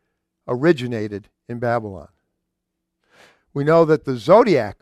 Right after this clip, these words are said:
originated in Babylon, and this is all forms of Satan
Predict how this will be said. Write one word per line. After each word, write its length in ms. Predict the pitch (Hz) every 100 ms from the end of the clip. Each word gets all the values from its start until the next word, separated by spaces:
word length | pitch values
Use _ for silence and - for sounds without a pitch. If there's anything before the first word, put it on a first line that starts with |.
| _ 120
originated 640 | 139 117 120 110 101 98
in 180 | 131 107
Babylon, 580 | 117 123 110 113 104 104
and 120 | 120
this 220 | 190 208
is 180 | 143 - -
all 300 | 160 180 165
forms 680 | - - 160 151 139 127 127
of 160 | 113
Satan 720 | - - 143 160 - 113 110